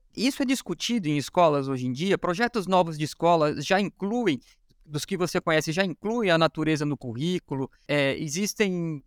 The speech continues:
é, excursões, enfim, viagens e coisas que considerem isso como parte da formação? Ou isso ainda é algo que a gente tem que batalhar como sociedade?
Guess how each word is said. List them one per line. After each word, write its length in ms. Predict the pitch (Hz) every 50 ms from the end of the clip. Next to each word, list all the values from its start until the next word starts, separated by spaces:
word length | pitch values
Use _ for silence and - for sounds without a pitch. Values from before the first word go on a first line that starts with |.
| _ _ -
é, 380 | 127 139 147 139 139 131 123
excursões, 960 | 117 113 160 - - - 165 139 123 - - - 160 180 196 190 175 160 151 147
enfim, 320 | 160 147 - 190 185 170
viagens 720 | 139 143 151 135 135 156 175 180 165 151 139 160 156 147 143
e 60 | 151
coisas 340 | - - 170 170 156 156 -
que 200 | - - 165 143
considerem 840 | _ - 185 196 - - 165 135 139 170 196 208 185 170 165 165 175
isso 200 | 190 - - 160
como 240 | - 175 165 156 - - _
parte 380 | - 175 185 196 - - -
da 100 | 147 156
formação? 600 | 143 - 160 151 143 135 135 - - 196 233 247
Ou 120 | 247 233 233
isso 220 | 233 - - -
ainda 180 | 202 202 185 185
é 20 | 180
algo 180 | 185 175 170
que 80 | - -
a 60 | 160
gente 180 | 165 170 - -
tem 140 | - 165
que 80 | 151 170
batalhar 440 | 156 160 165 - 160 156 151 147 147
como 200 | - 160 156 139
sociedade? 640 | - 143 139 - - 135 131 123 117 - 208 -